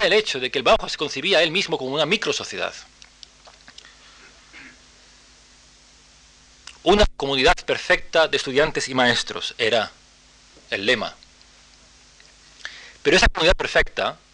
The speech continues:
tan perfecta como la comunidad que establecía entre los actores y los elementos artísticos de la ópera wagneriana,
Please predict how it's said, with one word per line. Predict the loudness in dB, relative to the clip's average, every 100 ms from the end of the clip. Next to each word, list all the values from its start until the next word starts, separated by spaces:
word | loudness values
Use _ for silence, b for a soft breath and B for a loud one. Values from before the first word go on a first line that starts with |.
| _ _ _ _ _ _ 0
tan | 0
perfecta | 2 2 2 2 0
como | 0 -2
la |
comunidad | -2 -2 0 2
que |
establecía | 2 -2 -2 -2 0
entre | 0 0
los |
actores | 0 2 2 2 -4 -16 -18 B B B B B B _ _
y | -2 0 0 0
los | 2
elementos | 2 2 2 0 -2
artísticos | 0 -4 -4 -10 -8 -2
de |
la | -2
ópera | 0 -4
wagneriana, | -6 -8 -6 -6 -6